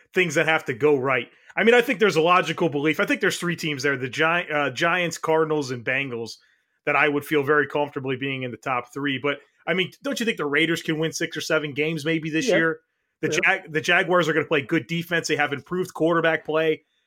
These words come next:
Speaker 1: I mean, that's a team that'll win seven or eight games probably this year. And where's
Speaker 2: Yeah, I
Speaker 1: the
Speaker 2: mean, if,
Speaker 1: Dolphins?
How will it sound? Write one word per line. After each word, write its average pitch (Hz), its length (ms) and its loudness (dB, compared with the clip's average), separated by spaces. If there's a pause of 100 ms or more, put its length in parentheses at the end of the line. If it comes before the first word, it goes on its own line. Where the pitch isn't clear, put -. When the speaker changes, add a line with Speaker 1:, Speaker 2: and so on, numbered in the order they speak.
(160)
Speaker 1:
I 147 80 -2
mean, 156 120 -2
that's 190 200 0
a - 40 -10
team 175 200 -2
that'll 151 200 2
win 147 200 0
seven 151 280 0
or 143 120 -2
eight 139 120 -4
games 147 280 -4
probably 147 500 -4
this 139 240 -4
year. 143 320 -2 (240)
And 175 100 2
where's 330 180 4
Speaker 2:
Yeah, 330 40 2
I 339 40 2
Speaker 1:
the - 20 -2
Speaker 2:
mean, - 100 4
if, 320 60 8
Speaker 1:
Dolphins? 359 440 0